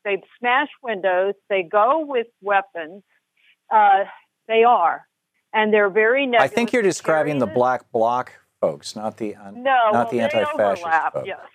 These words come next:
Speaker 1: I, you know, uh,
Speaker 2: Well, there may be some
Speaker 1: I
Speaker 2: people who are
Speaker 1: think
Speaker 2: both, certainly.
Speaker 1: Well, I, you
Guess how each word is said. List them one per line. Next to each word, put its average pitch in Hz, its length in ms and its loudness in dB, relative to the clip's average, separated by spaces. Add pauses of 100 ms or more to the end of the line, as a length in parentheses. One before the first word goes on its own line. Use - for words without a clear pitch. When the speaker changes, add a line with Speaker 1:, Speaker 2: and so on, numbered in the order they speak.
(100)
Speaker 1:
I, 202 320 2
you 220 160 0
know, 175 300 -2 (140)
uh, 165 380 4 (100)
Speaker 2:
Well, 165 100 2
there 160 80 0
may 147 100 0
be 131 80 -4
some 117 200 -4
Speaker 1:
I 107 120 -4
Speaker 2:
people - 140 -10
who - 120 -6
are 90 100 0
Speaker 1:
think 76 60 -20
Speaker 2:
both, 76 240 -10 (140)
certainly. - 280 -20 (640)
Speaker 1:
Well, 311 300 2 (400)
I, 277 80 0
you 262 240 -4